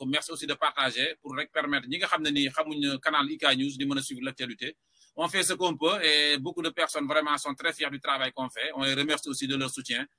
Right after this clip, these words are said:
Monsieur Semedo mi si la bokk, am yeneen ak yeneen, am nañ grand yu bëree bëri ndeysaan. Dañoo de-, vraiment, vrai, si yàlla, si terrain bi lañ xamante grâce à I K News, mais ñoo leen di jaajëfal bu baax. Di remercier ñëpp.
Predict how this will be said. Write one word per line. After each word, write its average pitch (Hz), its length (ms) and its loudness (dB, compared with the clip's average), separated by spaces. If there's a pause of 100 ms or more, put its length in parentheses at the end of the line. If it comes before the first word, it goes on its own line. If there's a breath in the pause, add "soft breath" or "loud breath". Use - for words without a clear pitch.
(220)
Monsieur 143 180 0
Semedo 160 340 2
mi 151 120 2
si 151 80 0
la 151 100 4
bokk, 139 240 -4
am 143 100 0
yeneen 160 220 4
ak 175 120 4
yeneen, 151 180 4
am 143 100 2
nañ 143 120 -2
grand 143 220 2
yu 139 120 2
bëree 202 280 2
bëri 165 140 0
ndeysaan. 147 400 2 (380)
Dañoo 151 320 0
de-, 147 140 -2
vraiment, 151 680 6
vrai, 139 280 4
si 151 160 -6
yàlla, 160 240 4
si 175 120 -4
terrain 180 280 8
bi 160 60 0
lañ 165 100 2
xamante 156 340 2
grâce 156 240 4
à 151 100 4
I 143 80 -2
K 147 200 6
News, 139 240 0
mais 135 460 2 (300)
ñoo 147 120 -6
leen 143 120 0
di 131 60 -6
jaajëfal 127 320 0
bu - 60 -20
baax. 107 140 -8 (120)
Di 143 80 -6
remercier 139 480 -2
ñëpp. 135 200 0